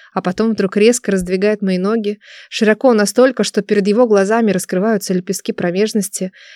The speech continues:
демонстрируя розовую щель во всей красе. Он медленно наклоняется вниз, взымая в теле острую дрожь предвкушения. Господи, не мучай меня. Его язык, как оголённый электрический провод, касается между ног,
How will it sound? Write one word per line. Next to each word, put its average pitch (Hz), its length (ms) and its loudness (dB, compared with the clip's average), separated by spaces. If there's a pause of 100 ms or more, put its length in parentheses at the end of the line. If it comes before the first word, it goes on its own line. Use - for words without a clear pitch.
(140)
демонстрируя 196 680 0
розовую 185 480 0
щель 220 340 0
во 175 140 -4
всей 185 240 -4
красе. 185 520 -6 (360)
Он 196 180 0
медленно 196 360 2
наклоняется 180 680 -4
вниз, 185 360 -4 (420)
взымая 208 400 2
в - 60 -6
теле 226 280 2 (100)
острую 214 380 0
дрожь 196 300 -2
предвкушения. 165 800 -8 (400)
Господи, 185 720 -10 (380)
не 202 100 -6
мучай 208 400 -4
меня. 175 320 -12 (560)
Его 208 240 4
язык, 220 360 4
как 208 120 -2
оголённый 196 520 4
электрический 202 560 -2
провод, 190 460 -2
касается 196 500 -2
между 190 300 0
ног, 214 260 0